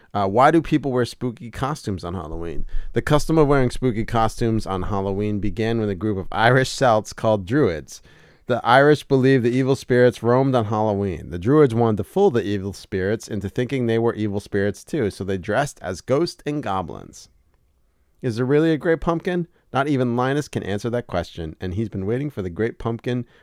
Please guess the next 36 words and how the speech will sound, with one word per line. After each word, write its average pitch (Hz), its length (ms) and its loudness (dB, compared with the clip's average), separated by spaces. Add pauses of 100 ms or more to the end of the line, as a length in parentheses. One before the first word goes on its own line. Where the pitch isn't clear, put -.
waiting 170 300 6
for 139 120 -6
years 131 340 2
for - 80 -10
the 87 80 -8
great 113 200 -2
pumpkin 104 340 -4
to 95 60 -4
show 90 280 -6
up. 69 260 -8 (1300)
And 101 120 -4
then 101 100 -2
there's 98 160 -4
a 90 40 -10
picture 101 340 -4
of 85 100 -6
Snoopy 123 640 -2 (440)
with, 107 240 -4
uh, 92 460 0 (1300)
uh, 78 720 -8
Woodstock 113 540 0
sticking 107 300 -6
out 104 160 0
of 98 60 -4
the 98 120 -2
jack-o'-lantern. 107 720 -2
He 104 60 -6
said, 92 200 -8
"Good 123 180 -4
grief, 127 300 0
I 67 80 -10
thought - 240 -8
you 98 100 -8
were 85 140 -4
a 76 60 -10
cat." - 340 -6